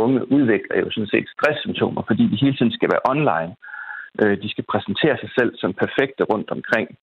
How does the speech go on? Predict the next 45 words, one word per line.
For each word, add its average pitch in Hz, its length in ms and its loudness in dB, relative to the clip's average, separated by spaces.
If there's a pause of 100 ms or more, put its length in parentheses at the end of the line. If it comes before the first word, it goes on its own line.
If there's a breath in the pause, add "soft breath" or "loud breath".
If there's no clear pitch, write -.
(440)
øh, 90 480 4 (160)
i, 98 100 0 (180)
i 95 100 4
alle 120 140 4
mulige 117 280 4
afkroge 92 420 0
af, 101 100 2
af 92 120 2
den 98 180 -8
virtuelle 113 520 0
virkelighed. 107 460 0 (560)
Og, 98 340 4
øh, 90 100 4
og - 100 0
det 127 80 -4
skal 123 200 2
de 120 80 0
sådan 120 200 0
set 113 200 2
gøre 117 200 4
hele 127 200 0
tiden. 101 200 2 (120)
Og - 80 -2
så 160 80 2
har 151 80 4
vi 110 140 2
også 165 280 0
puttet 110 220 0
dem 104 120 2
i 113 40 6
en 113 180 4
virkelighed, 101 380 0
hvor 95 80 -4
de 92 260 -14 (320)
bliver - 160 2 (100)
testet 80 340 0 (600)
meget 120 280 4
ofte 110 280 -2 (120)
i - 80 -10
folkeskolen, 104 720 0
og 107 180 0
hvor, 104 100 0
hvor 98 180 0
de 92 240 0 (420 loud breath)
hurtigt 165 300 2